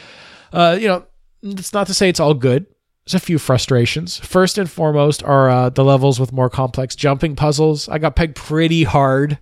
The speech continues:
on a certain level. I think it might have been level nine or level ten in my third YouTube research session. You can go find that over on the channel.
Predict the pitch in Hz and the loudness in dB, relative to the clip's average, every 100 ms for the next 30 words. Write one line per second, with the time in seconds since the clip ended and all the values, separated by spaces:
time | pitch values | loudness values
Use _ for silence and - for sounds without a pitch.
0 | _ 131 135 127 - 147 143 139 139 131 | _ -2 0 0 -2 -2 -2 -2 0 -2
1 | 139 135 127 123 127 113 104 117 117 107 | -2 -4 -4 -2 -4 -6 -8 -6 -6 -4
2 | 110 120 113 117 107 - 127 123 117 - | -4 -2 -2 -2 -4 -2 0 0 -4 -14
3 | - - 127 123 127 - 131 131 131 135 | -20 -8 -4 0 0 2 2 2 2 2
4 | 139 120 127 135 147 135 - 143 131 147 | 2 0 2 2 2 0 -2 -2 -2 -4
5 | 131 113 120 117 127 123 120 117 120 120 | -4 -4 -4 -4 -4 -2 -2 -4 -4 -4
6 | 117 107 - 143 139 139 | -4 -4 -2 0 2 2